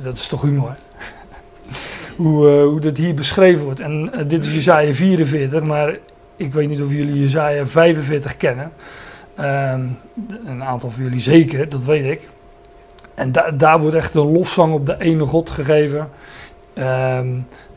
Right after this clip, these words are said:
die de schepper is van, van alle dingen. Alles is in zijn hand. En daar staat, daar staat zelfs van, eh, "Zie, ik maak de vrede en ik schep het kwaad. Zie, ik ben het, die, ik doe, ik doe al deze dingen."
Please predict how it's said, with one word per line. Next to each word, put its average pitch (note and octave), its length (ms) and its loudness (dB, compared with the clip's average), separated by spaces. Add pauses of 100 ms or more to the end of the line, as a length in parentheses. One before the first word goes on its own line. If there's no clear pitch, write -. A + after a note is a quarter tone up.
die C#3 160 0
de C3 100 0
schepper F3 480 2
is D#3+ 160 0
van, C#3 220 -6
van C#3 220 -6 (120)
alle F3 260 6
dingen. D3+ 460 0 (1800)
Alles G3 300 6
is F3+ 160 4
in F3 140 2
zijn D#3+ 180 0
hand. D#3 240 0
En C#3+ 80 -6
daar D#3 160 0
staat, D3 360 -4
daar D#3 140 2
staat D3 240 -4
zelfs E3+ 300 0
van, D3+ 240 -2
eh, D3 300 0 (520)
"Zie, F3+ 380 -2 (160)
ik A#3 280 2
maak F#3 300 6
de D3+ 120 0
vrede F3 560 2
en D#3 160 -6
ik C#3+ 80 -8
schep C#3 240 -4
het C#3 140 -14
kwaad. A#2 340 -6
Zie, F3 240 -8 (160)
ik G#3 340 0
ben D#3 200 6
het, C3+ 120 -4
die, D3+ 180 -6 (480)
ik D#3 220 -4
doe, D#3+ 340 0
ik E3 180 -4
doe F3 160 -4
al F3+ 200 6
deze D#3 300 6
dingen." C#3 360 -2